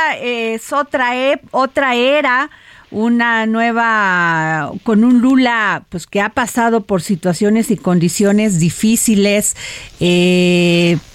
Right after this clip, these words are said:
desde ser perseguido, bueno, muchos acusan que no, que sí era culpable de todo este entramaje de lo de Petrobras, esto lo, los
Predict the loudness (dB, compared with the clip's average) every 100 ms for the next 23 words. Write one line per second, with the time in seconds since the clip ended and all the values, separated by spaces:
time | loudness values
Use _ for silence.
0 | -20 -20 -20 -4 0 0 2 2 2 2
1 | 0 -2 -2 -2 -2 -2 0 0 0 0
2 | 0 2 2 2 0 0 2 2 0 -4
3 | -4 -4 -2 0 2 0 2 2 2 0
4 | -2 -2 -4 -4 -8 -8 -4 -2 -2 -4
5 | -4 -6 -4 -4 -2 0 0 -2 -2 0
6 | 0 0 -2 -4 -4 -8 -16 -14 -2 0
7 | 0 0 0 -2 -2 -4 -2 0 0 0
8 | 0 -2 -2 -6 -2 -2 0 -2 -4 -6
9 | -4 -2 -2 -4 -2 0 2 0 -4